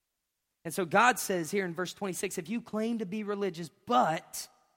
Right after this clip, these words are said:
circle the word religious. That is, you're getting all the rules right. You're not doing this, you're doing this. You're doing this, you're not doing this. But, big but statement right there, but don't control your tongue.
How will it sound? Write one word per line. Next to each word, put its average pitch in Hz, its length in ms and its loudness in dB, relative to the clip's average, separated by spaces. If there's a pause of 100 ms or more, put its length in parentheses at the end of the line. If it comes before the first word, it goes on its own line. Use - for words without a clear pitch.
(140)
circle 180 240 -6
the 180 80 -6
word 180 240 -4
religious. 165 580 -4 (1200)
That 170 100 2
is, 170 220 0
you're 196 160 -2
getting 202 240 0
all 208 180 2
the 214 100 -2
rules 220 320 -4
right. 165 280 -4 (880)
You're 160 100 -8
not 180 220 -2
doing 208 220 -2
this, 214 240 -4
you're 180 60 -4
doing 175 220 -4
this. 123 200 -10
You're 147 80 -10
doing 202 160 -2
this, 208 180 -4
you're 180 80 -10
not 175 180 -4
doing 180 220 -4
this. 143 420 -8 (300)
But, 208 680 6 (480)
big 170 200 -4
but 190 180 2
statement 175 420 -6
right 175 220 -4
there, 156 320 -2 (380)
but 208 280 2
don't 277 300 0
control 277 420 0
your 262 120 0
tongue. 262 720 4